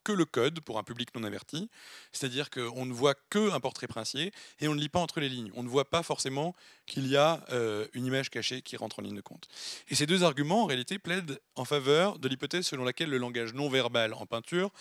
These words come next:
répond à la, à la logique d'une temporalité longue. Compte tenu du fait que les peintures de nota-, de notables à la Renaissance sont des œuvres qui sont à la fois prévues pour être vues du public,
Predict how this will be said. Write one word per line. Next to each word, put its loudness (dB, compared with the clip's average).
répond 2
à 6
la, 2
à -2
la -2
logique 0
d'une -6
temporalité -2
longue. 2
Compte 2
tenu -2
du -4
fait -2
que -6
les -2
peintures -2
de 0
nota-, -4
de -6
notables 0
à 0
la 0
Renaissance -4
sont -6
des -4
œuvres 0
qui -10
sont -4
à -2
la 0
fois -2
prévues 2
pour -6
être -8
vues -6
du -10
public, -10